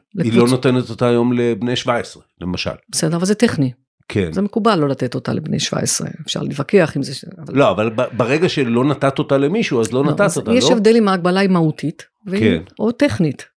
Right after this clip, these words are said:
Speaker 1: אוקיי.
Speaker 2: למשל, טכני זה גיל מסוים, גיל,
Speaker 1: כן.
Speaker 2: ערבות, כל מה שאתה צריך היום כדי להתמודד בבחירות לכנסת. אבל נ-,
Speaker 1: כן.
Speaker 2: נניח שהכנסת תגיד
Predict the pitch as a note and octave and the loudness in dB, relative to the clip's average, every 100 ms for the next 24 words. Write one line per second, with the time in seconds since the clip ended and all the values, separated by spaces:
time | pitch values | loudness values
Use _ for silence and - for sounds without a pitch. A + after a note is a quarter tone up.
0 | _ - C3+ D#3 G#3 - A#3 A#3+ F4 B3 | _ 0 0 0 -4 -2 -2 0 0 0
1 | C#4+ D#4 D4 G#3+ D4 C#4 B3 F#3+ D#3 - | 0 0 0 2 6 8 6 4 -2 -6
2 | C3+ C#3+ F3 G#3+ E3+ D3 C3+ F#3+ G#3+ E3+ | -12 -4 0 2 2 0 -2 0 2 2
3 | D#3+ - - A3 A3+ - F#3 F#3+ F#3+ F3 | 0 -6 -2 0 0 0 0 0 0 0
4 | E3 D#3 D3+ D3 D#3+ D3+ D3 D3+ - D3 | 0 2 0 0 0 2 0 -2 -4 -4
5 | - - - - F#3+ A#3 C#4+ - A3 B3+ | -4 -6 -6 -4 0 2 0 2 4 4
6 | B3+ A3+ G#3+ G#3+ G3+ F3+ E3+ | 2 0 0 -2 0 -2 0